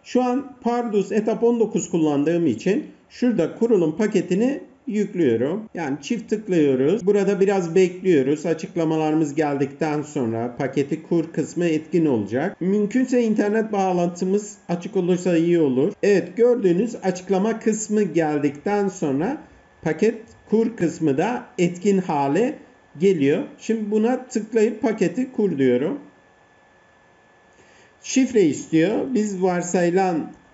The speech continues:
şifremizi giriyoruz ve enter yapıyoruz. Evet. Caps lock'a çıktı.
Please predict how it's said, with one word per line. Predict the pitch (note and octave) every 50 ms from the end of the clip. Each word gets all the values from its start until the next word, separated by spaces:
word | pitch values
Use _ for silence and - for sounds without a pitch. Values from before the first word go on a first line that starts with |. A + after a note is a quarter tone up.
| _ -
şifremizi | - - - F3 F3 E3+ D#3+ D3+ D3 C#3+ B2+ B2+ D3 D3+ D3+ D3+ - - - C3 C3
giriyoruz | C3 D3 C#3+ D#3 D#3 C#3+ C3 A#2+ C3+ F3 G3+ G3 - - - -
ve | C#3 B2+ B2+ B2+ B2 - - -
enter | C#3 C#3 C#3 C#3+ C#3 C#3+ - C#3+ A#2+ G2+ - - - - _ -
yapıyoruz. | A2+ A2+ G#2 - - A2+ G#2 G2+ G2 G#2+ B2 D#3 F#3 - - - - - _ _ -
Evet. | C#3+ C#3 B2 A#2 G#2+ A2 - - - - - - - - _ _ _ _ _ _ _ _ _ _ _ _ _ _ _ _ _ _ - - _ _ _ _ _ _ _ _ _ _ _ - - - - _ _ _ _ _ _ _ _ _ _ _ _ _ _ _ _ _ _ _ _ _ _ - -
Caps | A2+ G#2 - - - -
lock'a | - E2 - - - F#2 F2+ -
çıktı. | - - - - _ - B2+ C3 C#3+ D3